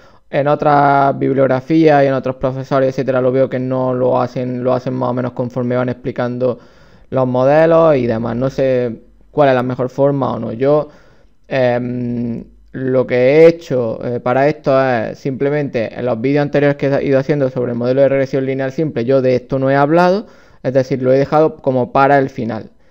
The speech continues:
Igualmente, si tú en concreto no has visto los vídeos anteriores, tú vas a poder ver este vídeo perfectamente porque vamos a hacer algún ejemplo en R y demás y luego podría ir y, y ver los vídeos anteriores.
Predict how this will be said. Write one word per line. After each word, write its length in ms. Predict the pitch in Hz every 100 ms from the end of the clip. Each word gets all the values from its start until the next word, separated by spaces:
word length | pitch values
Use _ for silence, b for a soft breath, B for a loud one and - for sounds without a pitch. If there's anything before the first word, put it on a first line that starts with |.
| _ _ -
Igualmente, 640 | 123 139 147 165 170 156
si 220 | - 131
tú 500 | 123 - 165 160 127
en 180 | 131 131
concreto 540 | 131 131 147 151 117 120
no 260 | 120 131
has 100 | 147
visto 240 | 143 143 131
los 100 | 127
vídeos 180 | 147
anteriores, 560 | 147 151 151 156 127 -
tú 120 | - 143
vas 180 | 143
a 40 | -
poder 200 | 131 127
ver 120 | 131
este 180 | 127 131
vídeo 220 | 131 127
perfectamente 720 | 131 131 131 139 139 156 160
porque 180 | 160 135
vamos 200 | 123 127
a 20 |
hacer 140 | 123 123
algún 240 | 123 127
ejemplo 360 | 127 127 135 123
en 100 | 120
R 280 | 131 131 131
y 40 |
demás 240 | 127 143
y 20 | 143
luego 260 | 127 131
podría 440 | 135 127 120 127 123
ir 120 | 127
y, 40 |
y 160 | 127 123
ver 160 | 127 131
los 200 | 123 117
vídeos 220 | 123 123
anteriores. 480 | 117 - 127 110